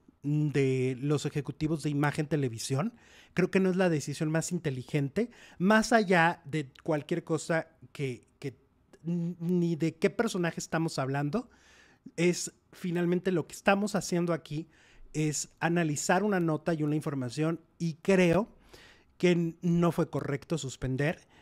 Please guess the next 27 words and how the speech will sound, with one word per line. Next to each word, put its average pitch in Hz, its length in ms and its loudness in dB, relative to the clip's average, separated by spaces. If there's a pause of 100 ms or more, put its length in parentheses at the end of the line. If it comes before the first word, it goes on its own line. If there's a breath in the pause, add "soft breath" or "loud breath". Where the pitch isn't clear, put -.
(160 soft breath)
creo 165 240 0
que 170 80 0
no 160 140 0
fue 156 220 -2
correcto 147 720 -4
coartarlo, 147 840 -2
la 139 140 -4
información, 135 640 -2 (220)
la, 147 300 -4
la 147 120 -2
libertad 139 380 -4
de 156 60 -2
expresión. 185 680 -2 (960 soft breath)
Em, 180 680 2
luego, 202 560 4 (600)
de, 165 220 -4
hace 185 240 0
unos 180 200 0
días 175 440 0
las 147 200 -2
conductoras 151 480 -2
salieron 147 360 0
y 135 60 -2
dijeron, 143 380 -2
"No, 311 440 6
no, 277 160 2
no, 247 500 2